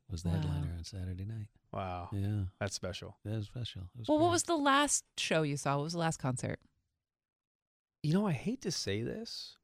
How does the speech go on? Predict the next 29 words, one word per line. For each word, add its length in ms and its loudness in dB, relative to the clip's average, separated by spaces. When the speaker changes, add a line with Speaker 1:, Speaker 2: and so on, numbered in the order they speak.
Speaker 3:
When 160 4
you 100 8
asked 260 6
me 60 4
that 160 6
earlier, 340 4
so 120 2
what's 140 0
the 40 -2
first 240 0
and 60 -2
last? 180 -2
I'm 60 -8
like, 100 -10
"I 40 -8
remember 260 0
Pink 180 0
Floyd." 400 2
I 120 4
don't 180 0
know 160 2
that 100 4
I 80 4
can 140 0
actually 240 2
remember 320 2
my 140 0
last 480 -2
concert. 640 -2